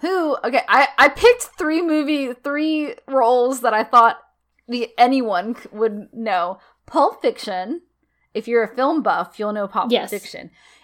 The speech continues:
Speaker 1: If you're, like, a family person, you'll know The Incredibles. And if you're a Marvel
Speaker 2: Yes.
Speaker 1: fan, which I think is everybody else, um, he's Nick Fury from the Avengers <laughs> films. So, um, I don't know how you
Speaker 2: Yes.
Speaker 1: don't know who Samuel L. Jackson is.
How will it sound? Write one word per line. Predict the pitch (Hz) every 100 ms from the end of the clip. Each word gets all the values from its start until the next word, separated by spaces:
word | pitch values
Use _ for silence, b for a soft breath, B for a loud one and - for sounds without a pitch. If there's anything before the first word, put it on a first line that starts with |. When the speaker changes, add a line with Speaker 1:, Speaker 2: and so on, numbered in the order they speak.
| _
Speaker 1:
If | 262 277
you're, | 320 392 339
like, | 311 285 277
a | 240
family | 240 262 370 359 247
person, | 233 202 - 226 233 - _
you'll | 262 294
know | 302 311
The | 330 349
Incredibles. | 359 440 403 190 - 185 - - b b b _
And | 262 262 254 262 262 -
if | 240 262 -
you're | 277 285 302 302 -
a | 262
Marvel | 262 320 320 285
Speaker 2:
Yes. | 277
Speaker 1:
fan, | 220 220 226
which | 220
I | 220
think | 226 269
is | 269
everybody | 240 254 240 240
else, | 208 196 208 - - b b _
um, | 226 220 214
he's | 214 233
Nick | 226 220
Fury | - 208 208
from | 196 208
the | 202
Avengers | 196 190 196 202 -
<laughs> |
films. | 220 214 220 - - _ B B B
So, | 311 - 392 277 254 -
um, | 240 240 226 214 214 -
I | 226
don't | 254 269
know | 254
how | 202
you | 233
Speaker 2:
Yes. | 220
Speaker 1:
don't | 202
know | 196
who | 226
Samuel | 214 202 196 190
L. | 185
Jackson | 208 220 220 214
is. | 208 208